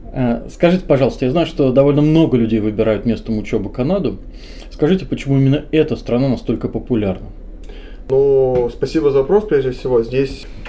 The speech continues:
Speaker 2: э, сложно будет ответить, э, каким-то, э, какой-то одной короткой причиной, потому что есть ряд очень весомых, э, аргументов,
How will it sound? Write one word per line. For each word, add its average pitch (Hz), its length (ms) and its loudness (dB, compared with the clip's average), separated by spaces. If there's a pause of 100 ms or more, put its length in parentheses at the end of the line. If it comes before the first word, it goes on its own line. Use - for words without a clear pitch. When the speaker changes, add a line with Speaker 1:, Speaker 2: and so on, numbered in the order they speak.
Speaker 2:
э, 113 240 4 (100)
сложно 135 320 4
будет 120 300 -2
ответить, 123 640 -4
э, 117 100 2
каким-то, 117 540 -2 (340)
э, 110 320 0
какой-то 131 260 2
одной 131 340 4
короткой - 440 4
причиной, 185 400 2
потому 120 340 -2
что - 180 -4
есть 120 400 -4
ряд 123 400 0
очень 120 340 -2
весомых, 123 760 0
э, 110 380 0 (420)
аргументов, 123 880 0